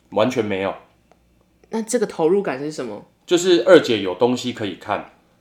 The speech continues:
Speaker 1: 然后妈妈在吃完饭发完红包之后，二姐继续看片，我们就开始陪妈妈打牌。
Speaker 2: 所以这是一个二姐一个人的家庭电影院啊，你们在排挤她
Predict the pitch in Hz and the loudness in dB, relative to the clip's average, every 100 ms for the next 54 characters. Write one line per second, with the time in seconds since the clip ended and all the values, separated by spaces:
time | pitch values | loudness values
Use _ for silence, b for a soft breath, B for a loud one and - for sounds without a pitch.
0 | - 110 131 139 123 107 - _ 123 139 | -6 2 8 10 8 4 -6 _ 4 4
1 | 139 139 139 139 127 - 135 110 110 127 | 6 4 4 2 2 0 2 2 2 0
2 | 113 117 120 107 104 98 107 107 104 104 | 0 2 4 4 0 -2 0 0 -2 -4
3 | 104 131 113 92 117 117 110 107 95 104 | 0 2 2 0 -8 -8 -4 -6 -6 -10
4 | 82 b b b - 101 101 120 117 120 | -10 b b b -8 -4 -2 -2 -2 -4
5 | 117 - 120 98 101 101 101 85 76 - | -4 -12 -10 -2 -2 0 -2 -4 -10 -12
6 | 71 - _ _ _ _ _ _ _ _ | -14 -16 _ _ _ _ _ _ _ _
7 | 339 320 349 339 339 302 262 - - _ | -10 -2 -2 0 -2 0 -2 -4 -12 _
8 | - 311 269 - - 214 233 202 202 247 | -6 -2 -2 -4 -6 2 2 4 2 2
9 | 233 220 214 165 208 208 147 170 220 196 | 2 0 0 0 4 4 4 4 6 6
10 | 190 175 165 226 - 160 180 170 160 - | 4 2 4 2 4 2 2 0 -4 0